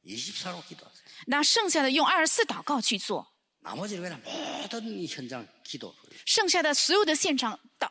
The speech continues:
Speaker 2: 连接到祷告里。
Speaker 1: 그러면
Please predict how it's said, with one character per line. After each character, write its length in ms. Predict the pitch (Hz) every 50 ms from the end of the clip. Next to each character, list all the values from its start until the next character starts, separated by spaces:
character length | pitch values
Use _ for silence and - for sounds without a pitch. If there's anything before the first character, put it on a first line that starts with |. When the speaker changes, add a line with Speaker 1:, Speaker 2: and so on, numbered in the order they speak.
| _ -
Speaker 2:
连 220 | 240 214 220 254
接 140 | 254 349 349
到 140 | 359 339 269
祷 140 | - 160 -
告 240 | - 277 320 302
里。 260 | 220 202 175 - _ _ _ _ _ _ _ _ _ _ _ _ - -
Speaker 1:
그러면 920 | - - 214 220 254 233 214 208 214 233 254 269 285 285 285 285 - -